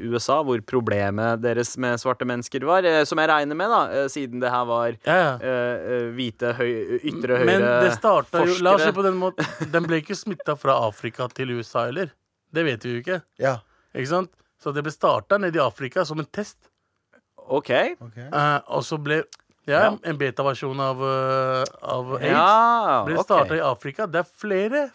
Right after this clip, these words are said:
Speaker 2: flere afrikanere fortsatt dør.
Speaker 1: Mhm.
Speaker 2: Det er fortsatt, eh,
Speaker 3: Men jeg har
Speaker 2: aids der borte.
Speaker 1: Ja, ja, det
Speaker 3: Jeg har en, jeg har en alternativ teori.
Speaker 2: Hva da?
Speaker 3: Tenk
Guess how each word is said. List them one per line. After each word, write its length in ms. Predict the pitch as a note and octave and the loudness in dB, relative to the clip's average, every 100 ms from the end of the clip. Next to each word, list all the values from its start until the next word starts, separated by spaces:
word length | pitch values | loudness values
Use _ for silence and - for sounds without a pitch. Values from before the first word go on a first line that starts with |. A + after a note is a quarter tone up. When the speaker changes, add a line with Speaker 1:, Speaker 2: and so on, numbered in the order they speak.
| _ | _
Speaker 2:
flere 340 | G#3 G3 G#3+ | -8 -6 -4
afrikanere 600 | G3+ G3+ F3+ D3 C#3+ D#3+ D#3+ | -6 -8 -2 -2 0 -2 -4
fortsatt 420 | D3 - A#3+ E3 | -6 -2 -2 0
dør. 260 | D3 A#3+ - _ - | 2 2 0 _ -14
Speaker 1:
Mhm. 340 | G#2+ G2 C#3 - _ - | -10 -10 -12 -16 _ -6
Speaker 2:
Det 120 | C3+ | 0
er 120 | C#3 | 0
fortsatt, 560 | - - B2+ A#3 A3+ A3 | -2 -8 -6 -6 -6 -6
eh, 320 | G#3+ G#3 G3 | -4 -2 -2
Speaker 3:
Men 80 | F#3+ | 0
jeg 80 | G#3 | 0
har 60 | |
Speaker 2:
aids 140 | G#3 - | -2 -2
der 100 | C#3+ | -2
borte. 300 | C#3+ D3 A3 | -2 -2 -2
Speaker 1:
Ja, 180 | A#2 D#3 E3+ | 2 4 2
ja, 100 | F#2+ | 0
det 60 | F#2 | -2
Speaker 3:
Jeg 80 | A2+ | 0
har 100 | F#3 | 2
en, 120 | F#3+ | 0
jeg 100 | E3+ F3 | -2 0
har 160 | F3 | 0
en 180 | F3+ E3+ | 0 -4
alternativ 460 | D#3 D3+ A#2+ G#2+ G#2+ | -6 -4 -4 -6 -8
teori. 400 | A#2+ A#2+ D#3 D#3 - _ _ _ _ - | -4 -4 -4 -6 -10 _ _ _ _ -6
Speaker 2:
Hva 140 | B2+ B2+ | -4 -2
da? 100 | C3+ C3 | -4 -4
Speaker 3:
Tenk 340 | D#3+ F3+ F#3 | -2 -2 -2